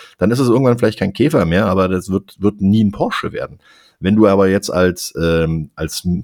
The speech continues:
Mittelklassewagen schon in die Liga kommst,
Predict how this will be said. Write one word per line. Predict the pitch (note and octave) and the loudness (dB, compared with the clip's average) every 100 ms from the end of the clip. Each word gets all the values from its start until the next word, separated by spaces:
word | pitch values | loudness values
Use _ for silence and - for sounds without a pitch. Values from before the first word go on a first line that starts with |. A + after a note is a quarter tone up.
| - | -4
Mittelklassewagen | - G3+ F#3+ G2+ F#2 F2 D#2 D2 D#2 D#2 | -2 -2 0 -2 -2 -2 -2 -2 -4 -4
schon | F2 D#2+ E2 | -2 -2 -2
in | F2 | -2
die | E2+ | 0
Liga | E2 C3 F2 | 0 0 0
kommst, | - D#2+ D#2 - | -2 -6 -8 -14